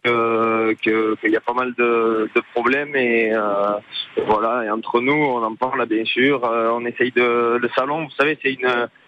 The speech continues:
c'est une vitrine de l'agriculture, mais c'est aussi un moyen de communication, euh, énorme pour nous, agriculteurs, pour expliquer, euh, au public, euh, surtout dans des grandes villes comme Paris, on se rend bien compte qu'il y a beaucoup de, de gens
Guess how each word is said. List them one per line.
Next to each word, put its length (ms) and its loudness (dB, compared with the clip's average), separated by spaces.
c'est 80 4
une 100 2
vitrine 380 0
de 80 4
l'agriculture, 580 -2
mais 180 -2
c'est 60 -2
aussi 220 0
un 60 0
moyen 280 -2
de 200 0
communication, 920 -2
euh, 220 0
énorme 500 -2
pour 160 -4
nous, 100 -2
agriculteurs, 600 -2
pour 140 0
expliquer, 640 -2
euh, 240 2
au 80 0
public, 460 -2
euh, 260 0
surtout 240 -2
dans 100 2
des 140 0
grandes 180 -2
villes 140 -4
comme 200 -2
Paris, 380 0
on 120 0
se 100 -4
rend 100 0
bien 160 -4
compte 160 -4
qu'il 200 0
y 20 2
a 100 -2
beaucoup 240 -8
de, 420 2
de 140 2
gens 80 0